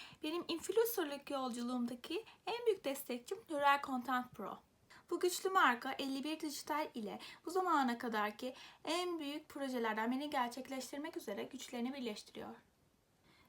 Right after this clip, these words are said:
Sen de bu projenin parçası olmak istiyorsan L'Oreal Content Pro uygulamasını indirmeyi unutma. İndirdikten sonra elli bir Dijital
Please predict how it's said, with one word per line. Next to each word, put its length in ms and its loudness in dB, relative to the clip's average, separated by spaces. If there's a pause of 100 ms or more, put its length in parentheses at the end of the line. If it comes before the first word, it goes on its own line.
(140)
Sen 180 2
de 100 -2
bu 40 -16
projenin 500 2
parçası 520 -2
olmak 320 -4
istiyorsan 680 -6 (120)
L'Oreal 320 -2
Content 440 -6
Pro 180 -6
uygulamasını 540 -8
indirmeyi 400 -4
unutma. 440 -10 (160)
İndirdikten 680 2
sonra 240 0
elli 340 -2
bir 180 4
Dijital 540 0